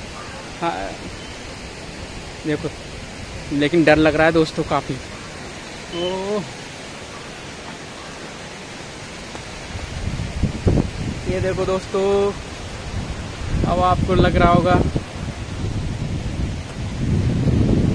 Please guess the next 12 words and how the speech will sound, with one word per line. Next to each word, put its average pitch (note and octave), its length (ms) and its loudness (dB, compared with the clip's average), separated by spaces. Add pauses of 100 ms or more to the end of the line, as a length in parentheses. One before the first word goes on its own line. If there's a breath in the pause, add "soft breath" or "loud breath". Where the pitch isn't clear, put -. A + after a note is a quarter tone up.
(960)
हम D3+ 160 0
ऊपर F3 180 2
आ - 120 2
गए D#3+ 140 4
हैं E3 180 4
काफ़ी, D3 380 6 (800)
अभी - 180 4
तो F#3+ 80 4
और E3 260 4
ऊपर E3+ 180 -2
चढ़ना D#3 300 0
है। D3+ 240 6